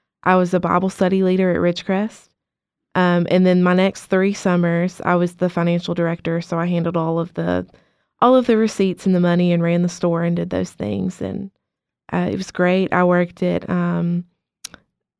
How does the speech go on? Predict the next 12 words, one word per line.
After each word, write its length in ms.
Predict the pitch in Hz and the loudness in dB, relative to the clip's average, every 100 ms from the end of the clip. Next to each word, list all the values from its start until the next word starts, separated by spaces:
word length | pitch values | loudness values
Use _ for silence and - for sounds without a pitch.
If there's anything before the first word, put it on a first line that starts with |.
| _ | _
West 320 | - 196 208 | 0 0 2
Palm 220 | 233 220 | 2 2
Beach 340 | 214 226 240 202 | 4 2 -2 0
and 80 | 190 | 0
Glo-, 220 | 185 - | 0 0
and 540 | 185 185 180 180 175 | 0 2 2 2 0
Hilton 280 | 185 202 202 | 0 0 2
Head 140 | 214 208 | 2 2
Island 440 | 185 185 180 175 | 2 2 2 0
my 120 | 175 175 | 0 -2
second 420 | - 185 190 - | -2 -4 -2 -6
summer. 480 | - 170 170 175 | -4 -2 -2 -4